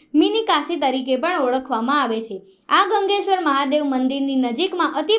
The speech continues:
પૌરાણિક નીલકંઠ મહાદેવ મંદિર આવેલું છે. આ મંદિરમાં એક રજવાડાના સમયનું ભોંયરું પણ આવેલું છે. લોકવાયકા મુજબ આ ભોંયરું ભરૂચના લખી ગામ નીકળે છે. જો કે ગ્રામજનો અને અન્ય ગામોના આગેવાનો દ્વારા સલામતીના ભાગરૂપે આ ભોંયરું અત્યારે બંધ કરી દેવામાં આવ્યું છે.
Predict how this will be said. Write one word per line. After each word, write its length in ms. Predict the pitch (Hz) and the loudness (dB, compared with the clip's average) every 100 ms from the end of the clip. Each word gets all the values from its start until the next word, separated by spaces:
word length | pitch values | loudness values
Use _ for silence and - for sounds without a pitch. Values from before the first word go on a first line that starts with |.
| 440 | 2
પૌરાણિક 580 | 370 359 349 349 349 | 2 2 0 0 -2
નીલકંઠ 460 | 262 254 254 349 359 | 0 0 0 -2 0
મહાદેવ 420 | 302 262 247 339 | -2 -2 0 -2
મંદિર 340 | 339 262 254 269 | 0 -2 0 0
આવેલું 420 | 220 220 233 254 | 0 -2 -2 -4
છે. 280 | 233 202 - _ 226 | -6 -8 -10 _ -4
આ 180 | 254 339 | 2 2
મંદિરમાં 500 | 392 381 370 392 392 | 2 2 2 0 0
એક 180 | 330 311 | -2 -2
રજવાડાના 600 | 262 254 294 294 277 269 | 0 0 2 2 2 0
સમયનું 540 | 262 240 269 339 349 | -2 -2 0 0 0
ભોંયરું 380 | 233 233 254 311 | -2 0 0 0
પણ 140 | 339 370 311 | 0 0 0
આવેલું 340 | 240 240 233 | 0 0 -2
છે. 240 | 233 208 - 285 - | -8 -10 -12 -10 2
લોકવાયકા 680 | 269 294 294 277 262 262 | 4 4 2 0 0 -2
મુજબ 380 | 247 262 277 330 - | 0 0 2 0 0
આ 180 | 269 349 | 0 2
ભોંયરું 420 | 381 381 392 403 | 4 2 2 0
ભરૂચના 520 | 285 269 277 277 285 262 | 0 0 -2 -2 -2 0
લખી 280 | 247 370 | 0 -2
ગામ 280 | 370 392 370 | -2 0 0
નીકળે 300 | 269 240 233 | 0 0 -2
છે. 320 | 233 254 262 - - | -2 -6 -8 -12 -2
જો 160 | 269 | 0
કે 140 | 302 311 | 0 0
ગ્રામજનો 640 | 240 240 285 339 359 381 | 0 0 0 2 2 0
અને 300 | 403 269 254 | 0 2 2
અન્ય 280 | 247 294 392 | 2 2 2
ગામોના 580 | 381 381 381 403 392 392 - - _ - | 0 0 0 0 0 -2 -6 -18 _ -4
આગેવાનો 560 | 247 254 294 277 269 | -2 0 0 0 0
દ્વારા 340 | 254 294 349 262 | 0 0 0 -2
સલામતીના 720 | 294 339 415 403 381 370 330 | -2 -2 0 0 0 0 0
ભાગરૂપે 640 | 254 240 240 302 311 269 | 0 0 -2 -4 -2 -2
આ 300 | 240 311 392 | 0 0 2
ભોંયરું 420 | 370 339 339 349 233 | 2 0 0 -2 -4
અત્યારે 420 | 226 262 240 240 | -2 -2 0 -2
બંધ 320 | 233 311 381 | -2 -2 -2
કરી 220 | 330 294 | -2 -2
દેવામાં 500 | 254 226 220 226 277 | -2 -4 -4 -4 -2
આવ્યું 280 | 285 233 226 | -2 -2 -4
છે. 300 | 214 190 220 | -8 -16 -18